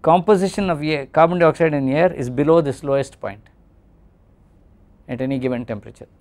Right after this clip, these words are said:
then you are safe. At a higher point you will have solidification. Here you want solidification, you want liquefaction. So you are looking at this range here. If the mole fraction is here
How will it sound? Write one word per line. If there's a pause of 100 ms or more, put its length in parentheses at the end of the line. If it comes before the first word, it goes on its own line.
then
you
are
safe. (920)
At
a
higher
point
you
will
have
solidification. (1300)
Here
you
want
solidification,
you
want
liquefaction. (960)
So
you
are
looking
at
this (580)
range
here. (2000)
If
the
mole
fraction
is
here